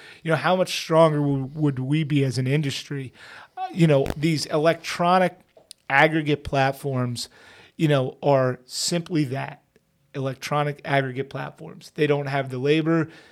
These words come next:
concerns, issues, costs. They don't have the agronomy issues, concerns, costs. They don't pay real estate taxes.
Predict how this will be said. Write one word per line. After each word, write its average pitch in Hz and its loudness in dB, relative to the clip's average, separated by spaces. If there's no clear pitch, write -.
concerns, 151 -4
issues, 151 -2
costs. 147 0
They 165 -6
don't 135 -2
have 131 -2
the 127 -4
agronomy 147 -2
issues, 143 -2
concerns, 151 -6
costs. 139 -2
They 147 0
don't 131 0
pay 135 -2
real 170 8
estate 180 4
taxes. 160 -2